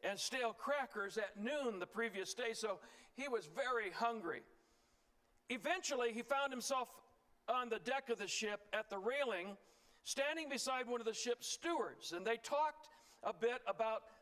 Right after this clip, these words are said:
the excitement of their arrival in New York, and the, it was then that the steward asked him a question. He said, "I, I don't mean to pry, sir, but I noticed that you didn't take any of your meals with the, with your fellow passengers in the dining hall. I trust we didn't do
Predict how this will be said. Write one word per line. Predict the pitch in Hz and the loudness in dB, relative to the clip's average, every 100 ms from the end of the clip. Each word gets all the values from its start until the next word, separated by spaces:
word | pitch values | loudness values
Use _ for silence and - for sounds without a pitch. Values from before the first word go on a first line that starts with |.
| - | -8
the | 202 | -6
excitement | - - 247 269 220 247 254 - - | -2 0 2 2 0 -2 -2 -2 0
of | 190 160 | 0 0
their | 196 | 0
arrival | 185 175 233 240 233 208 | 2 2 2 2 0 0
in | 180 | -2
New | 185 | -2
York, | 196 202 220 214 | -2 0 -2 -2
and | 180 | -4
the, | 175 170 - - - - _ _ | -2 -4 -8 -20 -20 -20 _ _
it | - 269 | -2 0
was | 240 | 0
then | 208 349 | 2 2
that | 349 285 | 2 0
the | 220 | -4
steward | - - 302 277 - | -4 0 2 2 0
asked | 233 240 - | 0 -2 -2
him | 233 220 | -2 -2
a | |
question. | - 320 320 - | -4 -4 -4 -4
He | 208 | -4
said, | 233 - | -2 2
"I, | 269 - 240 | 0 2 -2
I | |
don't | 294 262 | 0 -2
mean | 247 277 | -2 -2
to | 220 | -2
pry, | - 254 277 262 | -2 0 0 0
sir, | - 202 | -2 -2
but | 208 | 0
I | 202 | 0
noticed | 202 269 285 - | 2 0 0 -2
that | 240 214 | -2 0
you | 226 | -2
didn't | 247 226 - | 0 -2 -4
take | 240 233 - - - - - - | 0 0 0 -12 -20 -20 -14 -2
any | 233 240 | 0 0
of | 202 | 0
your | 208 208 | -2 -2
meals | 220 285 262 160 | 0 2 2 -2
with | 190 | -4
the, | 196 190 - 196 | -2 -2 -4 -8
with | 208 196 | -6 -6
your | 190 | -6
fellow | - 247 214 196 - - - | -2 0 0 -2 -6 -12 -4
passengers | 226 262 277 226 160 170 165 | -2 0 -2 -6 -4 -4 -2
in | 185 | -4
the | 175 | -2
dining | 226 254 285 202 | 0 0 -2 0
hall. | 170 156 - - - - | 0 -2 -6 -18 -8 -4
I | 202 | -2
trust | - 277 294 - | 0 -2 -2 -4
we | 254 | -4
didn't | 247 233 190 | -4 -4 -6
do | 208 | -4